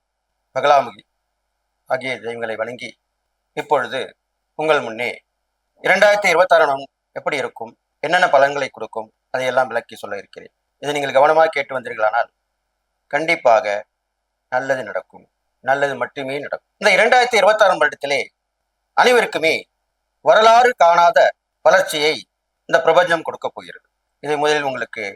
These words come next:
மகிழ்ச்சியாகவும் தெரிவித்துக் கொண்டு,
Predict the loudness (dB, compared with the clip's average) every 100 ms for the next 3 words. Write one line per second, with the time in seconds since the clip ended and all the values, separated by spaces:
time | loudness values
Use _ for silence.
0 | _ _ _ _ _ _ _ _ _ _
1 | _ _ _ -10 -10 -2 0 0 -8 _
2 | -12 -12 -16 -14 -12